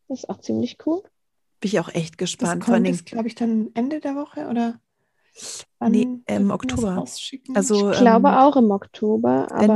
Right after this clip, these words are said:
Speaker 1: aber
Speaker 2: Oktober ist Verkaufsstart.
Speaker 1: keine Gewähr.
Speaker 3: Ach, Ende Oktober erst.
Speaker 2: Mhm.
Speaker 3: Ach, dann hab ich den Monat falsch
Speaker 2: Die
Speaker 3: gelesen.
Speaker 2: durf-,
Speaker 3: Ah,
Speaker 2: nee, ist
Speaker 3: neun-
Speaker 2: nur Vorverkaufsstart war schon. Genau.
Speaker 1: Mhm.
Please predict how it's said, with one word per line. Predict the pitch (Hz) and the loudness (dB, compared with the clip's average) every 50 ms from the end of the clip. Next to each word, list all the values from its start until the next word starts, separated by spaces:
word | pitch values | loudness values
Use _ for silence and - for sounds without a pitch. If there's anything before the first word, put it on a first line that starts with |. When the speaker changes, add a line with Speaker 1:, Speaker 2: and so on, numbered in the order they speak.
| 214 | 4
Speaker 1:
aber | - | 2
Speaker 2:
Oktober | 208 214 - - - 233 220 233 214 196 | 2 -2 -4 0 0 2 4 4 4 4
ist | 160 185 202 - - - - - - | 2 0 -2 -4 -6 -8 -8 -8 -2
Verkaufsstart. | - 208 196 - 214 190 196 196 - 233 233 233 175 170 170 175 220 220 | -2 -2 0 4 4 4 4 4 2 2 2 4 2 2 2 0 0 -2
Speaker 1:
keine | 226 220 | -4 -4
Gewähr. | 220 220 220 220 | -4 -6 -6 -6
Speaker 3:
Ach, | 247 - - | -8 -8 -4
Ende | - 285 277 247 202 202 | -2 0 0 0 0 -2
Oktober | 196 - - - 202 185 190 - | -4 -10 -8 -6 -2 -2 -2 -2
erst. | 202 196 190 185 202 | -2 -4 -6 -2 0
Speaker 2:
Mhm. | 202 196 196 | 2 2 2
Speaker 3:
Ach, | 196 214 233 | 2 0 -2
dann | 233 - _ | -4 -8 _
hab | - - | -16 -20
ich | 202 - | -20 -20
den | _ - 190 196 | _ -10 -8 -8
Monat | 208 220 214 208 190 170 170 _ _ - | -6 -6 -4 -6 -6 -6 -10 _ _ -14
falsch | 185 180 180 175 - - - - - _ _ _ _ | -14 -14 -14 -14 -14 -14 -14 -14 -16 _ _ _ _
Speaker 2:
Die | - 220 | -4 -2
Speaker 3:
gelesen. | 202 202 196 196 214 196 | 0 0 0 2 4 6
Speaker 2:
durf-, | 214 208 185 185 190 196 - _ _ _ _ - | 6 6 4 4 -4 -8 -8 _ _ _ _ -4
Speaker 3:
Ah, | - 196 | 0 0
Speaker 2:
nee, | 208 202 202 | 2 4 4
ist | 196 196 - 220 | 2 2 2 4
Speaker 3:
neun- | 226 | 6
Speaker 2:
nur | 240 240 233 | 6 4 4
Vorverkaufsstart | - - 214 208 - 214 202 - - 165 165 - - - 185 175 170 175 - | 4 4 4 4 4 2 0 2 0 0 0 -2 -4 -2 -2 -2 -2 -4 -4
war | 180 180 185 | -4 -4 -4
schon. | 185 - - 226 233 285 294 _ _ _ | -4 -2 -2 -2 -2 -2 -4 _ _ _
Genau. | - - 180 180 180 180 180 180 185 - | -10 -6 -4 -2 -2 -2 -4 -6 -4 0
Speaker 1:
Mhm. | - 254 247 233 220 220 220 220 240 | 2 2 4 4 2 0 -2 0 0